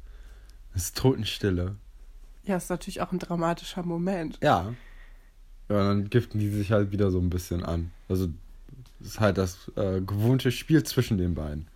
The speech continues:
Speaker 2: Ja. Und dann, äh, dann sind wir bei Schusters und Stefan.
Speaker 1: Keine Musik.
Speaker 2: Keine Musik.
Speaker 1: Keine Musik.
Speaker 2: Was ist da los?
Speaker 1: Ich weiß nicht. Vielleicht ist der C-D-Player im Fahrradladen kaputt.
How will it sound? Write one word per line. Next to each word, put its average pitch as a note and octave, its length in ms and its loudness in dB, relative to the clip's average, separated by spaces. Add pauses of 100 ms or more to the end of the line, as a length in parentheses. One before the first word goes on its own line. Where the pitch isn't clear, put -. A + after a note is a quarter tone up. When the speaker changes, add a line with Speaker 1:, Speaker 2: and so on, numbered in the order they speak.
(120)
Speaker 2:
Ja. F3+ 200 2 (680)
Und G#3 220 2
dann, C4+ 440 8
äh, D4 440 4 (380)
dann B3 220 8
sind E4+ 200 6
wir D4 120 8
bei A3 160 10
Schusters D4+ 640 10
und B3 120 0
Stefan. B3+ 680 12 (240)
Speaker 1:
Keine B2 240 6
Musik. C3 280 2
Speaker 2:
Keine B3 280 8
Musik. A#3 720 2 (240)
Speaker 1:
Keine C3 300 6
Musik. A2+ 460 4
Speaker 2:
Was A#3 160 4
ist A#3 120 -4
da G#3+ 100 8
los? A3+ 440 2
Speaker 1:
Ich - 140 -8
weiß G#2 280 0
nicht. F2 180 -4
Vielleicht B2 320 4
ist B2 140 -6
der A#2+ 120 2
C-D-Player G2 800 0 (100)
im G2+ 180 0
Fahrradladen F#2 680 0
kaputt. F2+ 360 -4